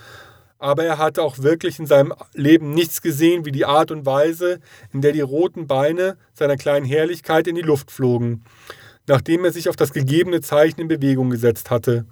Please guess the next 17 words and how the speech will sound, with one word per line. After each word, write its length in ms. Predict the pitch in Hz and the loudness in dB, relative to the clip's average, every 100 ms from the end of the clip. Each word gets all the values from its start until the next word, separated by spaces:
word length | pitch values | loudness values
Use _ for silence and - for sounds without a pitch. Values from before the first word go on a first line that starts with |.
| - - - _ | -20 -20 -20 _
Die 120 | 143 | -4
Hände 280 | 131 170 185 | 0 0 0
hielt 220 | 160 165 | 0 0
er 100 | 160 | -2
festgeschlossen, 920 | 139 175 165 180 - 175 170 - 196 196 _ - - - | 2 2 0 -8 0 2 2 0 -4 -6 _ -20 -14 -6
den 100 | 151 | -2
Oberkörper 640 | 165 175 160 165 160 165 | 0 0 0 -2 -2 -4
vorgebeugt 840 | 147 170 180 180 185 190 202 _ _ _ _ _ - | -2 0 0 0 0 0 0 _ _ _ _ _ -10
und 80 | 135 | 0
seine 180 | 143 139 | 0 0
blonde 380 | 139 156 175 | 0 0 0
Mo-, 300 | 170 165 196 196 | -2 0 -2 -2
Mähne 560 | 147 170 180 190 190 | -4 -2 0 -2 -4
flog 360 | - 170 170 185 | -4 6 6 6
um 100 | 175 | -4
ihn 80 | 160 | -2
her. 360 | 151 139 113 | 2 2 2